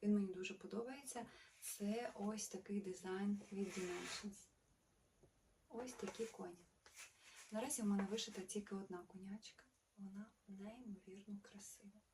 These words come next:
Подивіться на неї. Вона як справжня. І знаєте, е, коли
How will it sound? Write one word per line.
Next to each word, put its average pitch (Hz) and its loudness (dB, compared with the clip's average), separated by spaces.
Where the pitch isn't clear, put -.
Подивіться 202 -12
на 202 -8
неї. 208 -8
Вона 214 4
як 302 -6
справжня. 202 -6
І 214 -4
знаєте, 262 4
е, 208 4
коли 208 2